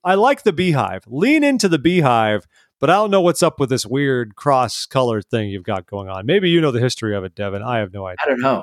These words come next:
Speaker 2: I don't know. Those lines do a, a s-, very subtly evoke the, uh, uh, Confederate battle flag.
Speaker 1: Yeah, yeah, yeah.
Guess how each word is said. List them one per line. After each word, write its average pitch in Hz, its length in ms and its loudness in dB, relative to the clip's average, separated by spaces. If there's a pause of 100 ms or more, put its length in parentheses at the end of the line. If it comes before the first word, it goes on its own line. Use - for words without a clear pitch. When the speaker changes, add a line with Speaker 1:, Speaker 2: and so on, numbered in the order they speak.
(160)
Speaker 2:
I - 240 -14
don't 127 100 -2
know. 120 80 0
Those 120 280 0
lines 143 420 -2
do 143 560 -2 (140)
a, 120 440 -4
a 131 100 -10
s-, - 200 -2
very 151 560 2
subtly 117 640 0
evoke 110 520 0 (120)
the, 110 600 -10
uh, 101 640 -4 (300)
uh, 92 380 -12 (600)
Confederate 123 500 0
battle 143 260 2
flag. 104 540 -10 (120)
Speaker 1:
Yeah, 165 380 0
yeah, 156 360 -2
yeah. 139 520 -6